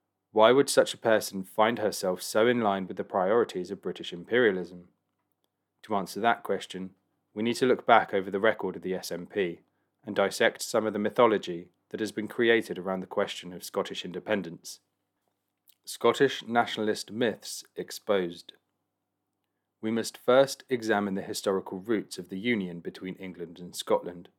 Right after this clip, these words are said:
because those who argue for Scottish independence, including many calling themselves Marxists, state that this was simply a case of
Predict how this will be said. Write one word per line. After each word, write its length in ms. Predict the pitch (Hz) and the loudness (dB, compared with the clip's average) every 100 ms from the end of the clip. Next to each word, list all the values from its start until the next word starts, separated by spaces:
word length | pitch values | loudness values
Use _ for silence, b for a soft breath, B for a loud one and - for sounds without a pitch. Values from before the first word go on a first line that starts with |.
| _ _ _ _ _ | _ _ _ _ _
because 300 | - 110 110 | -8 -2 2
those 220 | 117 127 127 | 6 4 4
who 140 | 139 | 0
argue 360 | 107 110 - 104 | 4 4 4 -8
for 140 | 101 | -6
Scottish 400 | - 101 - 87 | -6 -6 -6 -8
independence, 840 | 92 90 - 104 90 87 - - _ _ _ | -10 -10 -6 -6 -6 -12 -16 -20 _ _ _
including 500 | 101 - 127 110 101 | -10 2 4 4 0
many 280 | 107 101 92 | 0 0 -4
calling 340 | - 104 95 | -2 -2 0
themselves 460 | 92 92 90 85 - | -4 -6 -4 -4 0
Marxists, 800 | 110 104 - 87 82 - - _ _ _ _ _ _ | 2 2 0 -10 -10 -14 -20 _ _ _ _ _ _
state 420 | - - 120 120 - | -14 4 4 4 -2
that 160 | 107 110 | -4 -2
this 180 | 117 | -4
was 140 | 110 - | -4 -4
simply 260 | 143 120 | -4 0
a 80 | 131 | 0
case 320 | - 101 95 | 0 -2 -2
of 140 | 98 | -6